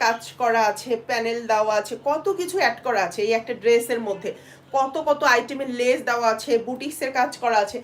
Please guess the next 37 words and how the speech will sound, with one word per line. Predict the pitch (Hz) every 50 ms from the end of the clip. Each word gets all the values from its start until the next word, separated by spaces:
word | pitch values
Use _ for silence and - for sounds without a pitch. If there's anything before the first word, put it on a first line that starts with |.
| - - - - - 226 247
এত | 269 - 339 -
কিছুর | 339 320 - 392 - - 311
পরেও | 294 277 277 294 294 311
যদি | 285 311 285 262 -
একটা | - - - 285 -
ড্রেসের | 226 240 233 240 302 - - - 302 277 277 247 196 226
দাম | 220 220 220 220 240 277 294 - - - - - - -
হচ্ছে | 262 262 247 247 - - 311 269 254
আপনার | - - 269 269 269 269 262 262 247 - - 208
বারোশো | 202 214 220 247 285 - - 294 - -
পঞ্চাশ | 254 269 262 262 262 262 262 -
টাকা | 294 269 254 254 240 240 226
না | 226 233 262 294 - -
হয়, | 262 196 190 214 - - - - - -
তাহলে | 254 254 262 269 -
সেই | 311 262 214
ড্রেসটাকেই | 226 240 247 247 - - 277 262 262 294 277 262
অপমান | 247 254 233 226 220 220 202 208
করা | 190 180 180 190
হবে। | 185 190 202 233
দেখেন | 277 311 302 294
এখানে | 320 311 320 -
কি | 330 - - -
সুন্দর | 294 269 254 254 294 302 302 302 302 -
করে | 285 254 233 233 240
একটা, | 240 - - 453 - - - - - - -
উম, | - - - 196 196 202 196 185 170 160 - 226
ইয়োগ | 262 269 262 262 - -
পোর্শন | 277 277 - - 262 262 262 262
করা | 247 220 196 170 156 170
আছে, | 180 - - 220 - - - -
আর | 226 226 240 254 277
এইটা | 294 285 320 311 339
তো | 330 311 302
আপনার | - - 269 - - - 302
অনেকটা | 311 320 381 370 - - - 339 285 202 202
বহর। | 185 - - - 185 156